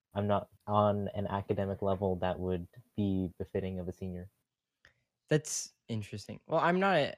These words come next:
Speaker 2: I don't feel like I'm, like, academically a senior. I think that, like, as far as status goes, I feel like a senior.
Speaker 1: Well, yeah. I mean,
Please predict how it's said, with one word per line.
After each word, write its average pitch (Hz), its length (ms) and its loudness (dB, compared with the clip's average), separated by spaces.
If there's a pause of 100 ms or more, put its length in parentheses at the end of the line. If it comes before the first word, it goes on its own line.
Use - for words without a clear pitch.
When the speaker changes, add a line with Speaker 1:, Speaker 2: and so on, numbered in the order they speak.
Speaker 2:
I 120 80 0
don't 135 200 -2
feel 123 160 -2
like 117 160 -2
I'm, 107 380 -4
like, 107 200 -10
academically 110 760 -2
a 147 60 -2
senior. 147 440 -4
I 107 80 -2
think 113 280 -4
that, 107 200 -6
like, - 560 -10
as 107 140 -6
far 113 160 0
as 104 120 -4
status 95 640 -4
goes, 92 440 -8
I 92 60 -8
feel 110 180 -8
like - 140 -12
a - 40 -10
senior. - 540 -12 (580)
Speaker 1:
Well, 123 180 10
yeah. 110 300 8
I 87 140 2
mean, 110 360 2